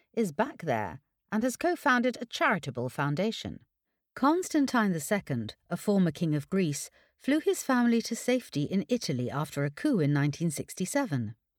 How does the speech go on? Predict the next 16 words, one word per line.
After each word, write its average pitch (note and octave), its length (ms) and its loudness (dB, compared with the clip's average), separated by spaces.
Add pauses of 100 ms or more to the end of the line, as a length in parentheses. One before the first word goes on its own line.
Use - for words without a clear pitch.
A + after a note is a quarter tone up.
(260)
He F4 160 0
now C4 220 2
lives G3+ 340 0
a G3+ 60 0
quiet D#3+ 380 -2
life D3 280 -2
in D#3+ 120 0
a D#3+ 60 -2
Greek C#3+ 360 -4
resort F#3 500 0
town. B2 460 -8 (840)
Crown F#3+ 400 4
Prince F3+ 280 0
Alexander D#3+ 680 2
of C#3 120 -2
Serbia D#3+ 540 2